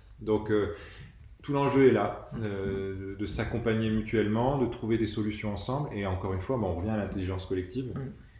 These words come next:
Speaker 1: Il faut intégrer toutes les parties prenantes dans ce type de démarche, parce que, euh, il faut comprendre les contraintes et les limites de chacun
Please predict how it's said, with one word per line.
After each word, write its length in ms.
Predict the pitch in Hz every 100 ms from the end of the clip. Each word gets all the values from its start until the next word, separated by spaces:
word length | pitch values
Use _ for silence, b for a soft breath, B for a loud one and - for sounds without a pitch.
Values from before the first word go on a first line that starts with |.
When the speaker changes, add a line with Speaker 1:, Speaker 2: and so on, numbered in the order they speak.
| b
Speaker 1:
Il 80 | 101
faut 140 | -
intégrer 720 | 117 113 123 117 127 131 131 127
toutes 180 | 156 123
les 100 | 120
parties 300 | 110 - -
prenantes 320 | 104 107 120
dans 140 | 101 92
ce 100 | -
type 120 | 92
de 100 | 92
démarche, 580 | 90 107 131 - - -
parce 220 | 90 -
que, 120 | -
euh, 280 | 101 101 92 92
il 80 |
faut 120 | - 92
comprendre 420 | 117 113 120 113
les 100 | 98
contraintes 420 | 95 95 - 113
et 60 | 107
les 100 | 98
limites 280 | 98 98 92
de 80 |
chacun 380 | 90 90 87 131